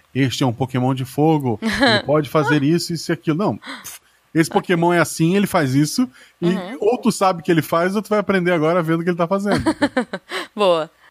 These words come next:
Speaker 2: tá bom. Gostei, gostei. É, eu estou animada pra ver porque eu achei ele muito fofinho. Eu acho que eu vou ficar um
Speaker 1: Sim.
Speaker 2: pouco, um pouco, eu não sei se você assistiu, é, em inglês ou, ou dublado,
Speaker 1: Eu vi
Speaker 2: mas
Speaker 1: dublado, eu vi com a minha filha, né?
Speaker 2: Ah, tá,
Speaker 1: Que é a minha
Speaker 2: não.
Speaker 1: desculpa oficial pra ver filmes.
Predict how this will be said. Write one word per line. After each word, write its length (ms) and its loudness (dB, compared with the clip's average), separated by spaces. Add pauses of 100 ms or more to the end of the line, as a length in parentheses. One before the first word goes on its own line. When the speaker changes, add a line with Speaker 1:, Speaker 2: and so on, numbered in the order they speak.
(200)
Speaker 2:
tá 100 2
bom. 240 -2 (240)
Gostei, 380 -2
gostei. 400 -4 (400)
É, 260 0
eu 60 2
estou 240 -2
animada 340 0
pra 140 0
ver 140 -2
porque 180 -8
eu 60 0
achei 140 -2
ele 120 -4
muito 260 -10
fofinho. 720 -8 (280)
Eu 80 2
acho 100 -2
que 40 -2
eu 40 2
vou 60 0
ficar 180 0
um 40 -2
Speaker 1:
Sim. 60 -4
Speaker 2:
pouco, 200 0 (220)
um 60 -4
pouco, 840 -2
eu 100 0
não 80 -2
sei 140 0
se 60 -8
você 180 -4
assistiu, 960 -6
é, 580 -4 (800)
em 500 -12
inglês 580 0
ou, 300 -4
ou 140 -2
dublado, 540 -4 (300)
Speaker 1:
Eu 180 -2
vi 80 2
Speaker 2:
mas 100 2
Speaker 1:
dublado, 280 0
eu 40 -2
vi 100 -4
com 60 0
a 40 -4
minha 120 -2
filha, 340 0
né? 120 -4
Speaker 2:
Ah, 260 0
tá, 160 -4
Speaker 1:
Que 40 0
é 40 -4
a 40 -8
minha 100 -2
Speaker 2:
não. 60 0
Speaker 1:
desculpa 260 -6
oficial 340 -2
pra 140 -4
ver 140 -8
filmes. 440 -8